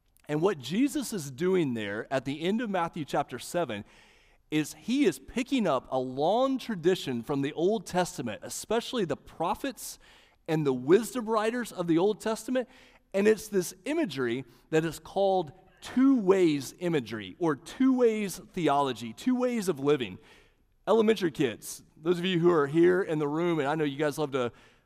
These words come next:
to draw pictures and take notes during the sermon, if you want to draw a picture that describes this morning's sermon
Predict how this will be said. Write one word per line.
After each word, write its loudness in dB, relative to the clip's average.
to -2
draw 6
pictures 0
and -4
take -4
notes 0
during -2
the -8
sermon, -2
if -2
you 4
want 2
to 0
draw -2
a -4
picture -8
that -2
describes -4
this -6
morning's -2
sermon -6